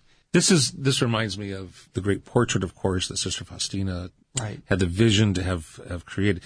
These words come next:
Speaker 1: She didn't like the original one that was created for her, by the way, <laughs> which is
Speaker 2: Right,
Speaker 1: interesting.
Speaker 2: right, right, right.
Speaker 1: But the interesting thing at the very bottom of that isn't, uh, divine mercy. It's, "Jesus, I trust in you."
Speaker 2: Amen.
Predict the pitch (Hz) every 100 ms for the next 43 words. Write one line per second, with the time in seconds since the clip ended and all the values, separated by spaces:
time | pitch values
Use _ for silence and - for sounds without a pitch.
0 | - - 143 180 139 160 135 110 135 117
1 | 120 120 98 - 117 170 113 104 92 85
2 | 85 82 - 131 - - 131 127 107 113
3 | 101 117 117 90 117 117 127 151 135 120
4 | - _ 123 - - 165 131 104 - _
5 | _ _ 139 180 233 185 170 131 - 139
6 | 110 - 92 107 101 95 101 113 104 90
7 | 90 85 85 - 120 135 113 101 - -
8 | - 95 92 92 92 90 95 104 104 95
9 | 95 95 - 87 - - _ _ _ _
10 | - 98 - - 135 110 123 110 101 101
11 | - - 120 123 - - 90 87 85 127
12 | 127 117 131 151 117